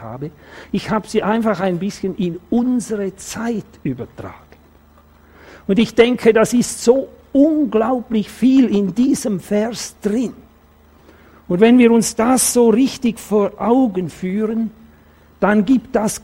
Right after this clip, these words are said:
große Hoffnung auch für uns. Wenn diese Hoffnung Jesus heißt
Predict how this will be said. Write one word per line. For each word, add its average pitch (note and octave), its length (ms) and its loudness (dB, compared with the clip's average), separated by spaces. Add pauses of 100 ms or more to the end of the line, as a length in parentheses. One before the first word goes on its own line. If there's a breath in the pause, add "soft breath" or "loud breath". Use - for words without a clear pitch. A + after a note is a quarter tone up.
große B3+ 800 0
Hoffnung A#3+ 460 -4
auch G#3 260 -4
für G3 200 0
uns. - 560 -10 (920 soft breath)
Wenn A#3 400 4
diese B3+ 480 2
Hoffnung G#3+ 600 2
Jesus G#3+ 840 0
heißt - 400 -14